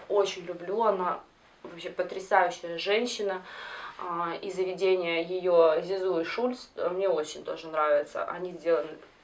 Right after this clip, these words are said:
э, в определённой концепции. И я вообще, в принципе, уважаю заведения с концепцией. То есть, м,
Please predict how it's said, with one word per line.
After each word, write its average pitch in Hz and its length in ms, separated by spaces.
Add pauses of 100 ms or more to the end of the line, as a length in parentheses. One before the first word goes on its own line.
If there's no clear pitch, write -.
э, 165 140 (300)
в - 40
определённой 180 680
концепции. 254 720 (280)
И 202 60
я 208 140
вообще, 202 260
в - 80
принципе, - 640
уважаю 202 600
заведения 185 560
с - 80
концепцией. - 680 (440)
То 185 80
есть, 185 240 (300)
м, 180 280